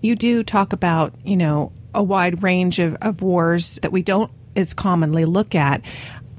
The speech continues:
What's some of your tips that you teach in the class in terms, how particularly for a beginner, how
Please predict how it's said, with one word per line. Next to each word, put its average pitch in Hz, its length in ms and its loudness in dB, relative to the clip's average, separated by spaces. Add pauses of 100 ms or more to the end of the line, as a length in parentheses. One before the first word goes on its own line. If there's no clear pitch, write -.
What's 240 260 0
some 392 180 2
of 294 120 0
your 254 140 4
tips - 600 -2 (360)
that 208 120 2
you 202 400 2
teach - 280 0
in 196 80 4
the 165 80 0
class 175 380 2
in 165 80 4
terms, 175 500 2 (380)
how 415 240 0
particularly 277 760 0
for 208 240 0
a - 20 2
beginner, 170 560 0 (500)
how 247 360 2